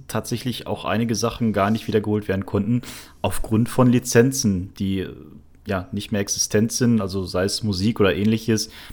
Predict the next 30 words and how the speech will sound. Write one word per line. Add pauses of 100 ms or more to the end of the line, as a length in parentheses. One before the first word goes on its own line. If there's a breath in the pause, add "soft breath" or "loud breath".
(120)
aber
auch
tatsächlich
einfach (280)
Publisher
oder
Entwicklerstudios,
die
es (120)
gar
nicht
mehr
gibt.
Ich
meine, (560 loud breath)
äh, (160)
vor
so
einem
Problem
seid
ihr
dann
<laughs>
ja
teilweise
auch
gestellt,
wenn
ihr